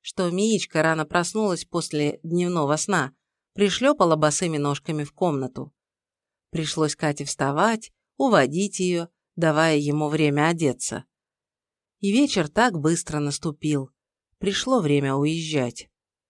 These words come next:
А уезжать не хотелось. Он это очень четко вдруг ощутил. Не хотелось, не хотелось.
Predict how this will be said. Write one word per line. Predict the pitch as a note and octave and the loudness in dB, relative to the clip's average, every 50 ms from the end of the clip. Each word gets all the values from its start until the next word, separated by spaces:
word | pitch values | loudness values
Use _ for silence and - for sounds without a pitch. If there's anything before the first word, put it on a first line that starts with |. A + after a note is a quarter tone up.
| _ _ _ _ _ _ _ _ _ | _ _ _ _ _ _ _ _ _
А | - F3 F3+ F#3 | -2 0 0 2
уезжать | F#3+ G3 F#3+ F3+ F3 F3 G#3 G#3+ G#3+ - | 0 0 -2 -2 -2 0 0 0 0 0
не | A3 A3 | -2 -4
хотелось. | G#3+ - A#3 A3 A3+ - G#3 G#3+ G#3 E3+ B2 A#2 - - - _ _ _ _ _ _ _ _ _ _ | -2 0 -2 -2 -2 -2 -2 0 0 0 -2 -4 -6 -10 -14 _ _ _ _ _ _ _ _ _ _
Он | - G#3+ G3 - - | -4 -4 -4 -4 -4
это | - A3 A3 - G3+ - - _ | -6 -4 -2 -2 -4 -4 -2 _
очень | - C4 - - C4 B3+ B3+ | -6 -4 -4 -4 -6 -6 -6
четко | - - B3 A#3 - - F3+ | -4 -4 -4 -4 -2 -4 -4
вдруг | D#3 D3+ D#3 F3+ F3+ F3 - - | -2 -2 -2 -4 -4 -4 -6 -8
ощутил. | E3+ - - - G#3 - - - D#3+ C#3 B2 C3+ - _ _ _ _ _ _ _ _ _ | -8 -6 -6 -8 -8 -10 -8 -6 -6 -6 -6 -8 -14 _ _ _ _ _ _ _ _ _
Не | - G3+ G#3+ | -6 -4 -4
хотелось, | - - B3 C4 B3+ - - B3+ G#3+ C#3+ A#2 G#2+ - - | -2 -2 -2 -2 -2 -2 -2 0 0 0 0 -2 -2 -4
не | C3+ E3+ | -4 -6
хотелось. | F3 - A3+ A3+ A#3 - C4 B3 A3 C#3 B2 A#2 - - - | -2 -2 -2 -2 -2 -2 -2 0 0 0 -2 -4 -6 -10 -12